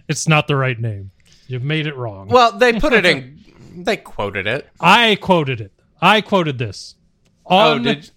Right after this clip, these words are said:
Speaker 1: the update notes, it actually says First Order Sith Trooper.
Speaker 2: Okay.
Speaker 1: This is me putting it in quotes to say, "Why in the hell was that on there?"
Speaker 2: Hmm.
Speaker 1: I just, nitpicky. I'm just saying,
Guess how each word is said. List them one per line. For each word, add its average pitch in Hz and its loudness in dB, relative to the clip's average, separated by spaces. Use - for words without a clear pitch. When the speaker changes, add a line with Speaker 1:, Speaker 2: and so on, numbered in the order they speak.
Speaker 1:
the 196 2
update 185 0
notes, 143 -2
it 151 -2
actually 160 -2
says 143 -4
First 170 -4
Order 143 0
Sith 120 -6
Trooper. 98 -16
Speaker 2:
Okay. - -20
Speaker 1:
This 214 0
is 180 -4
me 196 2
putting 180 0
it 170 2
in 160 -2
quotes 165 -2
to 135 -6
say, 131 0
"Why 147 -2
in 160 -2
the 151 0
hell 147 2
was 131 -2
that 131 0
on 120 -6
there?" 104 -14
Speaker 2:
Hmm. 101 -12
Speaker 1:
I 147 -8
just, 151 -14
nitpicky. 185 0
I'm 165 -2
just 180 -4
saying, 120 -2